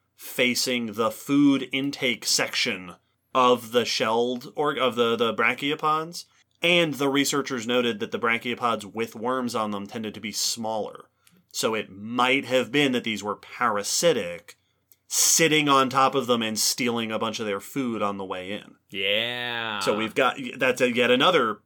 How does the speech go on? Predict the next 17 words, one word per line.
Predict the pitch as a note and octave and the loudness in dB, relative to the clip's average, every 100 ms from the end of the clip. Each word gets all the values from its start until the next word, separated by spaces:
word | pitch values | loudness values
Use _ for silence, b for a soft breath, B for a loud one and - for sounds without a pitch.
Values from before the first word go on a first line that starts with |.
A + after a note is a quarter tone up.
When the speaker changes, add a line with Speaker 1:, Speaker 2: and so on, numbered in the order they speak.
| - | -20
Speaker 1:
probable | - C3+ B2+ B2+ B2+ A#2 A#2+ A2+ | -6 2 4 4 4 2 4 2
symbio-, | G#2+ B2 A2 G#2 G2+ | 0 -2 0 0 0
well, | A2+ | -2
certainly | - D#3+ D3+ A2+ | 0 0 0 -2
symbiotic | G#2+ - A2 F#2+ G#2+ G#2+ F2+ | -2 -2 0 -2 0 -2 -4
and | G2 F#2+ | -8 -2
maybe | A#2 A2+ A2+ B2 | -2 -2 -4 -6
even | A2 G#2 | -4 -4
parasitic | B2+ A2 G2+ A#2+ B2 - | -2 -2 -2 -2 -4 -6
relationship. | F#2+ E2+ - A#2+ - - - _ | -12 -12 -12 -12 -12 -14 -16 _
Speaker 2:
Which | C3+ B2+ | -14 -12
is, | A2+ | -10
and | A2 | -8
it's | G#2 G#2 | -8 -8
a | |
cool | G2 - F#2+ | -14 -12 -12
one. | - - | -12 -16